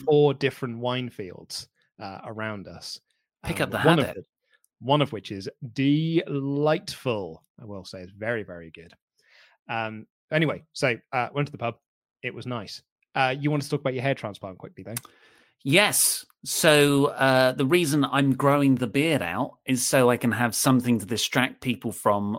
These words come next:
Speaker 2: when I've got a hideously scarred top of my head. But, uh, but now it's too itchy, and I've literally got the surgery tomorrow morning, eight A M.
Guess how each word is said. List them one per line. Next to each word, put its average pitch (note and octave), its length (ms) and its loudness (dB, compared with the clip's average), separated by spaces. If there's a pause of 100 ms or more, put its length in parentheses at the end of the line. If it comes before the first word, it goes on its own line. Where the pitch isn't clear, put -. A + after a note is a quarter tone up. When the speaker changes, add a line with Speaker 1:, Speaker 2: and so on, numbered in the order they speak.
Speaker 2:
when A#2+ 260 2
I've G#2 240 -2
got A2 180 2
a A2 40 -2
hideously A2+ 640 0
scarred A2 560 2
top - 260 0
of G2+ 80 -8
my G2+ 180 0
head. F#2 460 -2 (640)
But, A2+ 300 6
uh, G#2 380 4 (880)
but A#2 100 -10
now C3+ 160 -4
it's C3+ 160 -6
too D3+ 280 -2
itchy, - 500 -6
and A#2+ 100 -2
I've B2 140 2
literally C#3 460 2
got C3+ 180 0
the B2 80 -4
surgery B2+ 540 2
tomorrow B2 500 4
morning, A#2+ 520 2 (420)
eight C#3+ 280 0
A C3+ 160 6
M. G#2+ 320 0